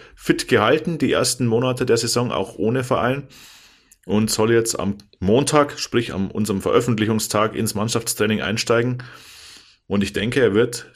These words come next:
die Euroleague-Reise, Doppelspieltag auswärts, zumindest mit antreten.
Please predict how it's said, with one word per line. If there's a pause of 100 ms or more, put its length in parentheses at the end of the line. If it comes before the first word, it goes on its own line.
die
Euroleague-Reise, (180)
Doppelspieltag
auswärts, (400)
zumindest
mit
antreten.